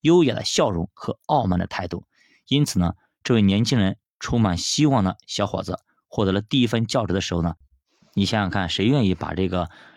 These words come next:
愣头青，对吧？刚刚招来新兵蛋子，结果他搞得一副，呃，感觉很，家里很有钱的富二代一样的，而且整天就是傲慢无，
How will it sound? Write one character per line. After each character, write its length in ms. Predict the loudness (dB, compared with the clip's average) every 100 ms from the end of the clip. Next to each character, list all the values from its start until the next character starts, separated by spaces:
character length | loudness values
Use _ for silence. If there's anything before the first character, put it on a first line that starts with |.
| -4
愣 180 | 0 2
头 240 | 2 0
青， 220 | 0 0
对 100 | 2
吧？ 160 | 0 -2
刚 140 | -2
刚 100 | 0
招 140 | 0 0
来 140 | 0
新 180 | 0 2
兵 180 | 2 2
蛋 220 | 2 2
子， 140 | 0
结 180 | 0 0
果 140 | 0 0
他 80 |
搞 180 | 0 -2
得 100 | 0
一 120 | 2
副， 280 | 0 0 -4 -4 -18 -20 _
呃， 220 | -2 -2
感 160 | 0 0
觉 100 | 0
很， 180 | 0 -2
家 140 | 0
里 100 | 0
很 120 | 0
有 100 | 0
钱 240 | 0 -2 -2
的 60 |
富 160 | -2 -2
二 100 | 0
代 140 | 0
一 40 | 2
样 140 | 0
的， 60 | 0
而 180 | -2
且 140 | -2 -2
整 160 | -2 -2
天 100 | 0
就 120 | 0
是 80 | 0
傲 140 | 0 2
慢 220 | 2 2
无， 180 | 0